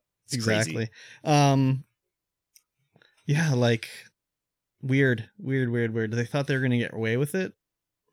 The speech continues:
Speaker 2: Dumbasses. And, I mean, they probably only ever looked at the video footage because, like, someone contacted the cops and was like,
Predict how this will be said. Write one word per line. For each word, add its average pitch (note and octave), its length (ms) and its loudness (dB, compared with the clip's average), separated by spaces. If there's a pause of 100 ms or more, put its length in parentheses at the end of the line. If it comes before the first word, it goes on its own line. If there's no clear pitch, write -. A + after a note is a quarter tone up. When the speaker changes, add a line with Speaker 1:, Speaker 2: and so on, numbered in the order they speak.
(200)
Speaker 2:
Dumbasses. - 760 -12 (460)
And, D3+ 120 4
I D3+ 40 6
mean, D3 420 4 (440)
they D3 100 2
probably F#3 280 2
only D3 320 6
ever C3 180 2
looked A#2+ 220 0
at A#2+ 60 -4
the A#2 60 -6
video A#2+ 320 4
footage C3+ 360 2
because, A2+ 400 0
like, A2 240 -2
someone A#2 380 0
contacted A2+ 520 -2
the G#2+ 80 -6
cops A2+ 480 -6
and G#2+ 140 -6
was G#2+ 160 -8
like, G#2 340 -6